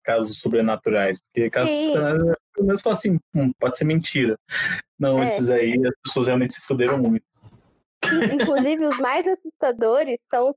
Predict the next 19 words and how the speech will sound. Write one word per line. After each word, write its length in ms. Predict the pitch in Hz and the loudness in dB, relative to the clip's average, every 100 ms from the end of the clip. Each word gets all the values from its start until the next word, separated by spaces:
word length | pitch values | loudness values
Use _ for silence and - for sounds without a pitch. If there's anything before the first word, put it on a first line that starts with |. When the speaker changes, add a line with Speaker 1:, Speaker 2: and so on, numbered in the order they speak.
| _ | _
Speaker 2:
quando 220 | - 240 247 | -2 0 0
ele 140 | 262 - | -2 -2
fala 300 | 254 262 254 | 0 0 0
de 520 | 233 269 262 254 240 | -2 0 2 2 2
invasões 540 | 247 240 254 226 262 285 | 2 0 0 0 0 0
de 60 | |
casa. 460 | 302 254 208 208 196 | -2 -4 -2 -2 -4
Porque 140 | - - | -6 -2
tem, 140 | 240 | -2
tipo, 200 | 247 - | -2 -2
umas 220 | 254 254 | 0 2
invasões 440 | 254 240 240 226 254 | 0 0 0 0 0
que 100 | 247 | -2
a 60 | |
pessoa 320 | - 254 240 214 | -2 -2 0 0
tá 100 | 208 | -2
lá 120 | 240 247 | 0 0
Speaker 1:
Nossa. 140 | 240 | 2
Speaker 2:
morando 420 | 240 240 262 220 | 2 2 2 -2